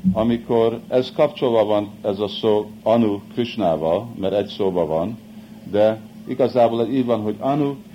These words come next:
Silana. Szóval itten az, ami, amit követ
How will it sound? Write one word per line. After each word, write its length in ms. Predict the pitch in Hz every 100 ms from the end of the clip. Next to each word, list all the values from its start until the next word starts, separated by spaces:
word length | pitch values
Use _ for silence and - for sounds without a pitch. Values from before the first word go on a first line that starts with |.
| 95
Silana. 500 | - 127 113 82 62 - - - - - - - - - - -
Szóval 240 | 123 123
itten 540 | 156 156 120 113 131 127 - - -
az, 300 | 135 147 107
ami, 540 | 123 120 117 117 113 - - - - -
amit 360 | 113 117 113 -
követ 580 | 170 165 110 113 -